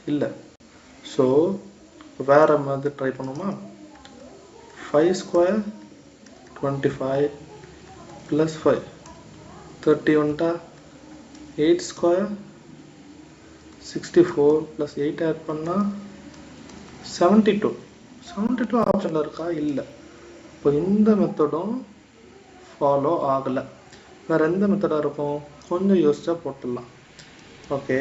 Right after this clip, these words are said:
ஃபைவ் ஸ்கொயர், ட்வென்டி ஃபைவ் பிளஸ் ஃபைவ், தேர்ட்டி, எயிட் ஸ்கொயர், சிக்ஸ்டி ஃபோர், திரும்பி ஃபைவ் தான் ஆட் பண்றோம். ஃபைவ் ஆட் பண்ணா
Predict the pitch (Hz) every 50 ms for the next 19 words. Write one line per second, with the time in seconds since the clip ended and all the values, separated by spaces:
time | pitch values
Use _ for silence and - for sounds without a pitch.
0 | 139 135 139 - - - - - 143 143 160 170 165 - - - 160 165 170 180
1 | 185 - - - - - - - - - - - - - - - - - - -
2 | - - - - - - - - - - - 147 139 139 139 - 147 143 - 170
3 | 175 196 202 202 - - - - 135 135 139 - - - - - 139 139 151 165
4 | 175 185 - - - - - - - - - - - - - - - - - -
5 | - - - 147 139 - - 147 143 147 156 160 165 160 160 - - - - -
6 | - - - - - - - - - - - - - - - - - - - -
7 | 147 147 156 175 185 180 - - - - 160 151 147 143 143 147 147 147 147 156
8 | - - - - - - - - - - - - - - - - - 214 208 -
9 | - 202 - - - 135 135 135 135 135 147 - - - - - - - - -
10 | - - - - - - - - - - - - - - 151 151 151 151 151 175
11 | 180 175 185 - - 143 143 143 139 147 147 139 135 - - - 127 123 120 -
12 | 127 - - - - - - - - - - - - - - - - - - -
13 | - - - - - - - - - 151 151 160 160 151 - - - 147 147 147
14 | 170